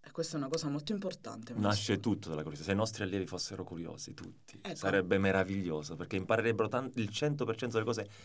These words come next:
Speaker 2: in più al giorno.
Speaker 1: Bene, a proposito di allievi, maestro,
Speaker 2: Sì.
Speaker 1: lei chiaramente è docente, però è stato anche allievo, quindi
Speaker 2: Ah, sì.
Speaker 1: da allievo, io le-, que-, questa sembra una domanda che, che è bello porre a un concertista, comunque anche a un punto di riferimento musicale importante come lei, il maestro che le ha dato di più, al quale è più legato?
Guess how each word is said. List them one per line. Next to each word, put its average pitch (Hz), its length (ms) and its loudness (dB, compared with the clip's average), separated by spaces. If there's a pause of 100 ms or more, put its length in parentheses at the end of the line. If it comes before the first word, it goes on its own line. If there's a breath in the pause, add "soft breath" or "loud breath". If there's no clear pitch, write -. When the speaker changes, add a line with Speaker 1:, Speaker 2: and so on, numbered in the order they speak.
(120)
Speaker 2:
in 101 160 2
più 123 180 0
al 95 140 0
giorno. 80 500 -8
Speaker 1:
Bene, 127 420 -6
a 165 120 -4
proposito 202 500 2
di 147 120 2
allievi, 113 340 -2
maestro, 113 480 -8
Speaker 2:
Sì. - 240 2
Speaker 1:
lei 185 160 2
chiaramente 135 800 -2
è 127 840 -8 (220)
docente, 123 600 -10
però 190 160 -2
è - 20 -4
stato - 240 -8
anche 127 220 -10
allievo, 123 480 -6 (120)
quindi 139 220 0
Speaker 2:
Ah, - 20 0
sì. 127 120 -2
Speaker 1:
da 156 180 0
allievo, 131 760 -2 (140)
io 220 180 6
le-, - 180 2
que-, 156 180 2 (140)
questa 185 240 -2
sembra 180 220 -2
una 185 100 4
domanda 147 460 4
che, 135 420 0
che 160 80 -2
è 151 40 0
bello 143 340 2
porre 139 360 2
a 147 120 0
un 147 160 -2
concertista, 160 640 0
comunque 147 320 0
anche 147 240 -4
a - 20 4
un 156 240 0
punto 180 300 0
di 170 80 2
riferimento 160 520 2
musicale 151 360 2
importante 147 480 -2
come 139 100 0
lei, 131 220 -4
il 185 100 0
maestro 214 400 2
che 165 100 0
le 156 80 4
ha 151 40 0
dato 143 200 -2
di 127 140 -8
più, 123 240 -10
al 151 160 -4
quale 160 220 4
è - 20 -8
più 147 160 -6
legato? 123 460 -4